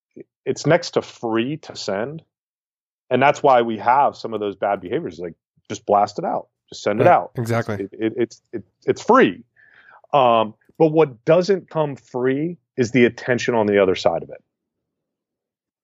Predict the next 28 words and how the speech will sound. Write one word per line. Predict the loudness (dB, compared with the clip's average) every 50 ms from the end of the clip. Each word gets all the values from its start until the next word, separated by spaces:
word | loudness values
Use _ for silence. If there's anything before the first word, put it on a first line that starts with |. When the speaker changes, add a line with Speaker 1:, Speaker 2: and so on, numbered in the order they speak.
| _ _ _ _
Speaker 1:
So | _ 0 2 4 6 6 6 4
a | 4
Speaker 2:
That's | 4 4
a | 6
Speaker 1:
lot | 4
Speaker 2:
good | 4 2
Speaker 1:
of | 0
Speaker 2:
point. | 0 -2 0
Speaker 1:
people | -2 -4 -4 _ -6
Speaker 2:
Right. | -4 -4 -4 -4
Speaker 1:
treat | -4 -4 -4 -4
it | -2 0
as | 2 2 2 2 0 -4 -12 _ _ -10
kind | -8 -8
of | -6 -6
a | -8
commodity | -8 -6 -8 -6 -4 0 2 2 2 2 2 0 -2 -6 -6 -12 _ _ _ _ _ -2
of, | 0 0 0 0 0 -2 -2 -2 -4
yeah, | 0 2 4 4 4
it | 4
is | 2 0 -2
free | _ -6 -4 -4 -4
to | -4 -6
send, | -6 -4 -4 -4 -4 -6 -8 -12 -16 -20 -20 -20 _ _ _ _ _ _ _ _ _ _ _ _ _ _ _ _ _ _ _ _ _ _ _ _ _ _ _ _ 2
but | 2 4 4
it's | 2 0 0
not | 0 2 2 2 0 -2
free | _ -6 -4 -4 -2 -4 -4 -6 -8